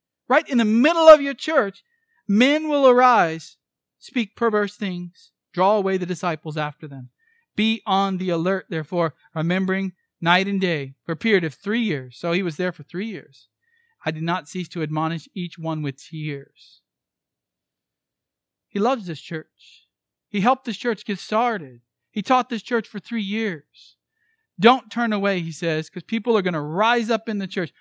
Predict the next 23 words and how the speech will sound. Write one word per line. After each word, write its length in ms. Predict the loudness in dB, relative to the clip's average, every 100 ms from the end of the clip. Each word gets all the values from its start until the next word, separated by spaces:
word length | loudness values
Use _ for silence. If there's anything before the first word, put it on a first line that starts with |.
| 2
All 320 | 6 8 8
that 300 | 6 2 0
paganism, 680 | -4 -2 0 0 0 0 0
mysticism, 720 | 0 -2 -8 -6 -6 -4 -2
magic 340 | 2 2 0 -6
stuff 220 | -6 -4
is 100 | -6
gonna 140 | -8
start 260 | -4 -2 -4
to 80 | -6
come 200 | -6 -2
into 180 | -2 -4
the 100 | -6
church. 460 | -4 -6 -6 -12 _ _ _ -12
It's 80 |
gonna 140 | -6 -2
start 240 | 0 -2
to 60 | 0
mix 380 | 2 2 0 -6
with 140 | -8
Christianity. 640 | -8 -8 -6 -4 -4 -4
Be 140 | -4 -2
careful. 420 | -2 -2 -6